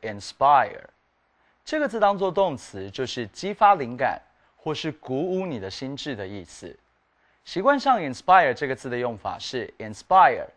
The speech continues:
加上人，后面再加上 to，表示要做的事情。举例来说，偶像会鼓励我们做得更好。Idols often inspire us to do better。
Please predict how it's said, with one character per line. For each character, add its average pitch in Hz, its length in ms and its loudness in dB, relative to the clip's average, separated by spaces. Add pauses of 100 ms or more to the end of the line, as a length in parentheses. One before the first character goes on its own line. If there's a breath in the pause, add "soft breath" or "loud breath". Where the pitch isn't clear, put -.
(300)
加 127 160 0
上 139 240 -4
人， 107 380 -4 (580)
后 233 160 0
面 214 180 -2
再 165 140 0
加 156 160 0
上 165 200 -4
to， 202 380 -4 (840)
表 101 140 -6
示 147 200 -8
要 143 120 2
做 147 240 -2
的 95 80 -8
事 95 220 -12
情。 - 260 -20 (680 soft breath)
举 127 100 -10
例 185 120 2
来 170 180 6
说， 175 520 2
偶 117 220 0
像 226 260 0
会 220 140 0
鼓 113 220 -12
励 139 120 -6
我 120 160 -4
们 95 160 -14
做 123 200 -4
得 113 60 -8
更 117 220 -8
好。 87 320 -10 (560)
Idols 143 580 6 (100)
often 156 500 0
inspire 120 760 2
us - 180 -18 (200)
to 113 60 -12
do 123 200 -8
better。 107 500 -4